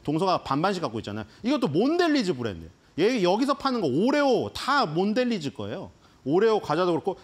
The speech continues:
네스프레소랑 돌체구스토가 다 네-, 저기다. 몬델리즈 거다. 이길 수가 없습니다. 일단 얘가 압도적이에요. 그 다음에 이 위가 외계인처럼 생긴 거 있죠? 일, 이.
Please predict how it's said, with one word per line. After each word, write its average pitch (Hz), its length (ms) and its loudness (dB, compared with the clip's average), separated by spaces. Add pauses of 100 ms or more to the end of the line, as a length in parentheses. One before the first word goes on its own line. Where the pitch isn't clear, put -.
(100)
네스프레소랑 247 1120 0
돌체구스토가 220 800 -2
다 226 360 -2
네-, 165 300 -2
저기다. 131 460 -4 (140)
몬델리즈 180 640 0
거다. 85 420 -12 (640)
이길 269 360 2
수가 185 280 -4
없습니다. 98 540 -8
일단 202 340 0
얘가 175 320 2
압도적이에요. 156 640 -2 (680)
그 220 160 -2
다음에 240 400 2
이 180 220 -2
위가 226 420 0 (160)
외계인처럼 196 560 0
생긴 165 160 -2
거 131 80 -2
있죠? 175 280 -2 (200)
일, 165 320 -2
이. 98 160 -4